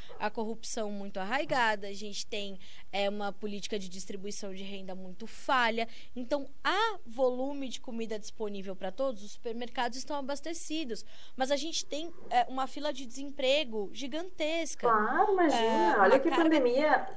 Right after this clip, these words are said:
Speaker 1: Exato, uma carga
Speaker 2: terrível.
Speaker 1: tributária altíssima. Como não cruzar essas informações na hora de divulgar um terceiro dado, né, Lívia?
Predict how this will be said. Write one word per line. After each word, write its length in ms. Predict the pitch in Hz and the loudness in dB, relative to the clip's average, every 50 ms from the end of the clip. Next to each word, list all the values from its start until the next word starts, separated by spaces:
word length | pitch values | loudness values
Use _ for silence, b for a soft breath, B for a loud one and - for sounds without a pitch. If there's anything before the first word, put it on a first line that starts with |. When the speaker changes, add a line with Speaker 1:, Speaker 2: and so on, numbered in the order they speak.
| - - - 214 | -6 -6 -4 -4
Speaker 1:
Exato, 500 | 269 269 - - 302 - 480 523 - - | -4 -2 -2 -2 -2 -2 -2 -2 -2 0
uma 160 | 294 277 269 | 0 0 2
carga 240 | 262 311 302 302 311 | 2 4 6 8 8
Speaker 2:
terrível. 300 | 330 381 403 403 349 277 | 10 10 10 10 8 6
Speaker 1:
tributária 480 | 208 185 190 - - 262 233 277 294 311 | 4 4 2 0 0 0 2 2 2 0
altíssima. 800 | 339 330 - - - 330 349 453 - - - 285 240 202 180 b b b b b b b - | 0 -2 -4 -4 -4 -2 -2 -4 -4 -4 -2 -2 -2 -2 -2 b b b b b b b -4
Como 440 | - 339 370 415 440 466 427 392 | 0 2 2 2 2 0 -2 -2
não 280 | 359 320 330 339 392 415 | -2 -2 -2 -2 -4 -4
cruzar 640 | - - 370 370 359 302 254 240 285 285 349 370 | -4 -4 -2 -2 -2 -2 -2 -2 0 0 0 0
essas 300 | 339 302 294 - 302 247 | 0 0 -2 -2 -4 -4
informações 720 | 269 285 254 - 285 269 269 254 247 - - 269 262 302 294 | -4 -4 -2 -2 -2 -2 -2 -2 -2 -2 -2 -2 -2 -2 -2
na 160 | 294 294 262 | -2 -2 -2
hora 180 | 254 254 269 285 | 0 0 0 0
de 140 | 254 240 254 | -2 -2 -4
divulgar 420 | 233 269 247 277 277 233 262 262 | -4 -4 -4 -4 0 2 4 4
um 280 | 277 302 311 302 285 277 | 4 2 -2 -4 -4 -4
terceiro 460 | - 294 - - - - 294 311 330 | -4 -4 -4 -4 -2 -2 -2 -2 -2
dado, 420 | 254 247 233 233 262 311 311 294 | -2 -2 -2 -2 -2 -4 -4 -4
né, 140 | 262 254 254 | -4 -4 -4
Lívia? 440 | 262 262 247 214 196 196 196 190 185 | -4 -6 -6 -6 -6 -6 -6 -6 -6